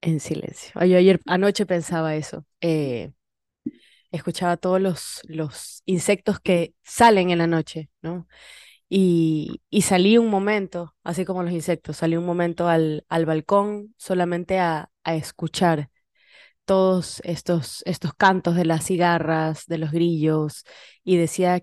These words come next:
que, qué lindo realmente que haya lugares donde tú todavía puedes escuchar eso y no el, el volumen de un televisor o de un video de YouTube o, o de cualquier otra cosa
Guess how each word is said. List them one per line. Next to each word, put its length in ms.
que, 520
qué 120
lindo 320
realmente 460
que 120
haya 180
lugares 340
donde 220
tú 140
todavía 600
puedes 500
escuchar 460
eso 420
y 140
no 460
el, 840
el 420
volumen 580
de 120
un 160
televisor 1040
o 280
de 120
un 120
video 260
de 140
YouTube 560
o, 540
o 100
de 120
cualquier 340
otra 180
cosa 600